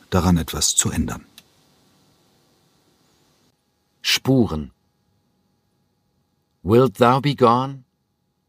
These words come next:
Speaker 2: It is not yet near day. Romeo and Juliet, Act three. Willst du schon gehen? Es ist noch lang nicht Tag. Solitude.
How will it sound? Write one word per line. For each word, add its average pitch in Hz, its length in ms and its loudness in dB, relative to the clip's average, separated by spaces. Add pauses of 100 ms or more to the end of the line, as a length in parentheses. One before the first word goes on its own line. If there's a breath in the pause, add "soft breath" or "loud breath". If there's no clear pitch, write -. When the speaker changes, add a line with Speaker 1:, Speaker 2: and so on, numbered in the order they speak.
(280)
Speaker 2:
It 104 140 -6
is 107 180 0
not 135 260 2
yet 127 400 -4
near 113 240 0
day. 92 420 -4 (1200)
Romeo 117 440 4
and 107 200 -2
Juliet, 67 540 -6 (500)
Act 101 240 -2
three. - 460 -6 (1600)
Willst 98 260 0
du 120 60 0
schon 123 220 2
gehen? 127 380 -4 (880)
Es 104 160 0
ist 131 160 -2
noch 117 180 0
lang 131 180 2
nicht 139 200 -2
Tag. 143 400 -2 (3500)
Solitude. 85 680 -2